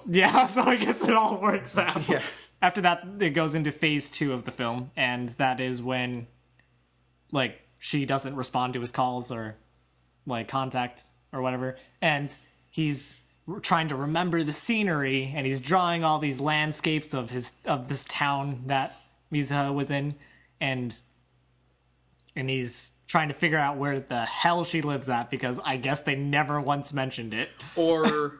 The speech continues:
Speaker 2: <laughs> maybe he
Speaker 1: He
Speaker 2: just doesn't remember because of the magic of the whole thing.
Speaker 1: Well, at that time, he still remembers because he still knows her
Speaker 2: Oh,
Speaker 1: name.
Speaker 2: yeah, he, yeah, he knows her name.
Speaker 1: It was only until he realizes the truth where everything starts fucking up.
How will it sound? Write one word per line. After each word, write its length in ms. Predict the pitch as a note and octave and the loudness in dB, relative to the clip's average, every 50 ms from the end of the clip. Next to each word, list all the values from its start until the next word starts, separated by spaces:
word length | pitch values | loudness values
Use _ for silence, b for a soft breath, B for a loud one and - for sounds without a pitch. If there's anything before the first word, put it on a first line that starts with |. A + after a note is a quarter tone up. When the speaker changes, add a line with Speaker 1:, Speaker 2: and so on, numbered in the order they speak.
| - | -20
Speaker 2:
<laughs> 100 | _ - | _ -8
maybe 680 | - D3+ D3+ D3+ D3 C#3 C#3 C3+ C3 C3 C3 B2+ - - - _ _ _ _ _ _ | -2 0 2 2 2 2 0 -2 -2 -2 -4 -4 -8 -14 -20 _ _ _ _ _ _
he 140 | - - D3+ | -4 0 0
Speaker 1:
He 60 | E3 | 2
Speaker 2:
just 100 | D#3 D#3+ | 2 0
doesn't 220 | D3+ D3 C3+ D3 C3+ | 0 0 0 0 0
remember 540 | C3+ C3 C3+ C3+ C3 C3 B2 A#2+ A#2 A#2 - - _ _ _ _ _ _ _ _ _ _ _ _ _ - | 0 0 0 0 0 0 -2 -4 -6 -6 -10 -16 _ _ _ _ _ _ _ _ _ _ _ _ _ -8
because 320 | D3 C3+ - - D3 C#3 | -6 -6 -2 -2 -2 0
of 120 | C3+ C3+ B2+ | -2 -2 -2
the 60 | C3 | -2
magic 520 | B2+ B2 B2+ C3 C3 C3 B2+ B2+ A#2+ - | 0 0 2 2 0 0 0 -4 -4 -4
of 80 | C3 A#2+ | -6 -6
the 80 | A#2+ A#2 | -6 -6
whole 160 | B2+ B2 A#2 | -6 -6 -8
thing. 260 | - - A#2+ B2 B2 - - | -8 -10 -12 -12 -10 -2 2
Speaker 1:
Well, 400 | A#3 A#3+ A#3 A3+ G#3+ G#3 G3+ - | 4 4 4 4 0 -2 -2 0
at 160 | - G3+ F#3+ D#3 | 2 2 4 4
that 200 | G#3 A#3 - - | 4 4 2 0
time, 220 | - G#3 G3+ F#3+ | -2 -2 0 0
he 60 | F#3 | -2
still 320 | E3+ - - F#3 D#3+ D#3 D3 | -2 0 0 0 0 2 0
remembers 680 | C#3+ C#3+ D3 D#3 F3+ G#3+ G3+ E3+ D3 C3+ C3+ C3 B2+ | 0 0 0 2 0 0 0 0 -2 0 -2 -2 -2
because 640 | B2+ C#3+ C3 B2+ - C3+ C3+ C3 B2 A#2+ A#2+ - - | -2 -2 -2 -2 -2 -2 -2 -2 -2 -2 -4 -4 -4
he 400 | D3+ - C#3+ C3+ C3 B2+ B2+ C3 | -4 -2 -2 -2 0 -2 -2 -2
still 300 | C3 - - C#3+ C#3+ C#3 | -2 -2 -2 0 0 0
knows 220 | C3+ B2+ B2 A2+ | -2 -2 -4 -4
her 80 | A2+ A#2+ | -2 0
Speaker 2:
Oh, 40 | |
Speaker 1:
name. 140 | D3+ D#3+ G3+ | 2 4 4
Speaker 2:
yeah, 180 | G#3+ F3 C3+ C3 | 4 2 0 -2
he, 120 | C3+ C#3+ C#3+ | -2 -2 0
yeah, 200 | D3+ D#3 C#3 B2+ | 2 0 0 0
he 80 | C3 | -2
knows 180 | C3+ C3+ C3+ B2+ | -4 -4 -4 -4
her 40 | B2+ | -6
name. 100 | B2+ C3 - | -6 -2 2
Speaker 1:
It 120 | - F3+ | 2 2
was 120 | F3 F3+ F3+ | 4 4 2
only 260 | G#3+ A#3 A3+ A3 G#3 | 2 2 2 2 0
until 300 | F#3+ E3+ - F3+ D#3+ D#3+ | 0 2 2 2 2 2
he 220 | D3+ - D#3+ D3 | 0 -2 -2 -2
realizes 560 | C3 C#3 D#3 D#3 D3+ D3 C#3+ C#3 C3 B2+ C3 | 0 2 2 2 2 2 2 2 0 -4 -8
the 100 | B2 - | -6 -6
truth 380 | B2 - - E3 D#3+ C#3+ C3+ C#3+ | -4 -2 0 0 0 0 -2 -2
where 200 | C#3 C3 C3 C3 | -2 0 0 0
everything 400 | D3 D3 C#3 C3 C#3 C3+ C3+ B2+ | 0 -2 -2 -2 -2 -2 -4 -4
starts 300 | B2 - D3 B2 A#2+ - | -4 -2 -2 -2 -2 -4
fucking 380 | - - C#3 A#2+ - C3 A#2+ B2 | -4 -4 -4 -4 -4 -4 -4 -2
up. 260 | B2 G#2+ G#2 - - | -2 -2 -4 -6 -14